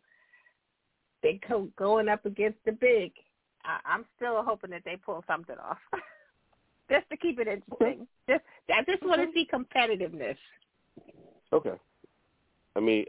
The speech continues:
Speaker 2: I,
Speaker 1: So how
Speaker 2: I'll
Speaker 1: do you
Speaker 2: say,
Speaker 1: feel about that series?
Speaker 2: Well, I mean, I think the Sixers, they have,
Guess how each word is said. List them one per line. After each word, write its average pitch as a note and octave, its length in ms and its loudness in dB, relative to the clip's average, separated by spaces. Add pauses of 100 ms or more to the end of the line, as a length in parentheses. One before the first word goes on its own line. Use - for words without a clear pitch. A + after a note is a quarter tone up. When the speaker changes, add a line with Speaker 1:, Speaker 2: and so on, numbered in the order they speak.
Speaker 2:
I, G2+ 100 2
Speaker 1:
So - 120 2
how - 60 6 (120)
Speaker 2:
I'll A3+ 80 8
Speaker 1:
do C#4 60 -4
you E4+ 60 -2
Speaker 2:
say, G#4 120 6
Speaker 1:
feel - 160 0
about F3+ 300 -6
that E3 220 -6
series? D3+ 380 -6 (600)
Speaker 2:
Well, C3+ 160 2
I - 20 4
mean, C3 480 4 (320)
I A2 100 8
think B2+ 220 0
the A#2+ 160 -4
Sixers, B2 340 -2 (240)
they A2+ 200 6
have, G#2 380 6